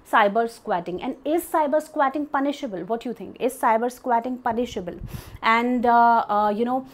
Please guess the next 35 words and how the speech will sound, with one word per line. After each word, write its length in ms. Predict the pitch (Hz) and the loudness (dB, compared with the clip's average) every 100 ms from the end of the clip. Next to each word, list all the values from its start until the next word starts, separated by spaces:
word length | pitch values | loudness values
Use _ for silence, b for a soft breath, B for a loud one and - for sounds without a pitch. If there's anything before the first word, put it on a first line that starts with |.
| B | B
exactly 500 | - 190 226 226 262 | -6 2 2 2 0
what 280 | 233 214 220 | 0 -2 0
is 100 | 254 | 0
the 120 | 220 | -2
term? 380 | 220 214 190 185 | -4 -2 -2 -2
Why, 480 | 170 226 247 311 320 - | 4 6 6 4 0 -4
you 160 | 220 | -4
know, 140 | 220 240 | -2 -4
is 240 | 220 196 | -4 0
that 320 | 202 214 226 - | 2 2 -2 -8
the 120 | 214 | -12
cases 440 | - 208 208 269 | -6 -4 -4 -6
of 100 | 269 | -8
cyber 300 | - 196 208 | -6 -6 -6
squatting 420 | 214 233 190 220 | -6 -4 -4 -4
is 100 | 220 | -4
increasing 500 | 254 254 302 302 302 | -4 -2 0 0 -2
in 80 | 202 | -4
India? 300 | 180 175 185 | -6 -6 -4
What 160 | 226 269 | -6 -4
are 40 | |
the 100 | 294 | -6
reasons 440 | 196 226 220 226 - | -6 -8 -8 -10 -12
for 160 | - | -12
that? 240 | 170 - - B B B 226 | -10 -10 -12 B B B 4
Then, 320 | 277 311 311 | 6 8 6
uh, 160 | 294 | 2
further 320 | 294 302 285 311 | 2 2 4 4
we 140 | 311 | 2
are 40 | |
going 200 | 285 277 | 2 0
to 80 | 302 | -2
s-, 120 | 285 | -4
discuss 460 | - 247 254 277 254 | 0 0 4 2 2
the 160 | 277 | -2